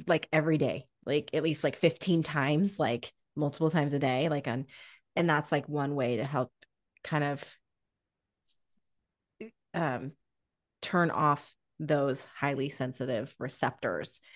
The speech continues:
that can't, anyway. So I just thought of that.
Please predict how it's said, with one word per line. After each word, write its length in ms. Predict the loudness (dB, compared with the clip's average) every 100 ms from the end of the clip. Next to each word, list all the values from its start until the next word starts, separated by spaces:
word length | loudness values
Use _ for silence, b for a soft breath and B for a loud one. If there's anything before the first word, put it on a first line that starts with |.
| b b _ _
that 800 | -4 0 2 0 -2 -8 -8 -10 _ _ _ _ -8
can't, 200 | -4 -2
anyway. 240 | 2 2 2
So 160 | 2
I 20 | 2
just 140 | 4
thought 160 | 4 4
of 60 |
that. 200 | 2 -2